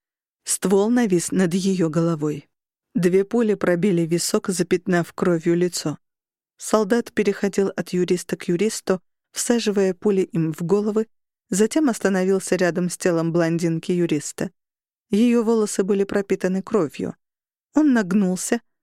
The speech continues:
подобрал что-то у нее из руки и отошел прочь.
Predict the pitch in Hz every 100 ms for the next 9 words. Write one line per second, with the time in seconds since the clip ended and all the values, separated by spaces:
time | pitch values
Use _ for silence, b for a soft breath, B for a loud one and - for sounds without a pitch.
0 | _ - 196 196 233 247 - - 233 208
1 | 180 175 180 180 175 - 156 156 165 -
2 | 226 254 _ _ _ _ - 233 285 269
3 | - 170 160 - - 156 - -